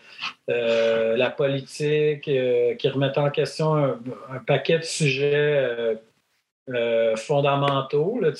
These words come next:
sais, à travers la philosophie, puis le, euh, les questions qui concernent l'humanité, mettons, puis l'univers, et cetera. J'étais hyper intéressé par ça. Euh, l'abbé Pierre aussi, qui était, euh,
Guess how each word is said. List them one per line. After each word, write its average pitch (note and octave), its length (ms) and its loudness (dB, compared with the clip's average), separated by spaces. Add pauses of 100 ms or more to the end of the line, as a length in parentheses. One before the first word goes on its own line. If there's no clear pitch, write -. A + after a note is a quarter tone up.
sais, F3 60 0
à D#3 60 4
travers C#3 480 0
la C#3 160 -2
philosophie, C#3 800 0
puis C#3 140 -4
le, A#2 280 2 (760)
euh, A#2 320 4
les A#2+ 140 0
questions D3+ 400 2
qui - 120 -12
concernent D3 560 0
l'humanité, D3+ 840 0
mettons, D#3 380 0
puis D3 160 -6
l'univers, C3+ 680 0
et C#3 80 0
cetera. C#3 500 0 (580)
J'étais C#3+ 600 -2
hyper F3 600 2
intéressé C3+ 680 0
par B2+ 220 0
ça. - 180 -6
Euh, D3+ 540 2
l'abbé C#3 380 2
Pierre D3 540 2
aussi, D#3+ 520 0
qui D#3 100 -2
était, C3+ 420 0 (680)
euh, A#2+ 520 2